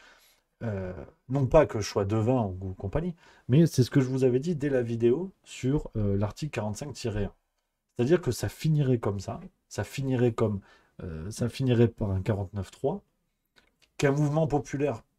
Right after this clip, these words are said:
pouvait faire reculer le gouvernement, mais c'était la seule et unique solution. Parce que le reste n'est que du vent.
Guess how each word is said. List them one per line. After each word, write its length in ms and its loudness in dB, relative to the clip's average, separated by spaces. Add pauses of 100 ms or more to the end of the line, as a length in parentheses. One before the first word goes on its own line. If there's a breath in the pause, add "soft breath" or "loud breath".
pouvait 300 -2
faire 240 -2
reculer 360 -4
le 160 -2
gouvernement, 460 -2
mais 80 0
c'était 300 0
la 140 2
seule 480 2
et 60 4
unique 320 0
solution. 580 -2 (1080)
Parce 220 -14
que 100 0
le 280 8
reste 400 4
n'est 240 2
que 160 4
du 240 2
vent. 340 0